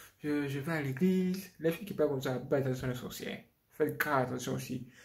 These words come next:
C'est pas tout ce qui brille qui est de l'or. Les filles qui vont à l'église, tout le temps, vous les appelez, elles ont la tête dit, « Oh, je suis allée chanter à l'église. <laughs> Je suis dans la chorale. » Fais attention, hein.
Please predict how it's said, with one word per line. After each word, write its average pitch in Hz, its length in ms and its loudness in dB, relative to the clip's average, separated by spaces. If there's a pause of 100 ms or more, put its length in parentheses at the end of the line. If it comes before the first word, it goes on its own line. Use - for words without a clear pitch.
(140)
C'est - 140 -18
pas 147 120 2
tout 156 140 -4
ce - 80 -10
qui 147 100 -2
brille 135 200 -4
qui 131 80 -4
est 120 40 0
de 123 100 0
l'or. 117 380 0
Les 120 100 -2
filles 143 200 -4
qui 139 80 -8
vont 127 160 -2
à 131 60 4
l'église, 123 320 2
tout 135 80 -4
le 135 60 -6
temps, 135 140 4
vous 131 120 0
les 139 140 6
appelez, 131 240 2
elles 135 100 4
ont 139 60 2
la 135 140 4
tête 131 200 2
dit, « 143 180 2 (300)
Oh, 247 280 12
je 226 60 10
suis 226 100 8
allée 240 200 10
chanter 208 180 4
à 220 60 10
l'église. 254 480 10
<laughs> - 1400 -2
Je 226 100 4
suis 262 80 6
dans 254 100 12
la 240 160 12
chorale. » 247 500 12 (580)
Fais - 140 4
attention, 277 420 6
hein. 277 180 12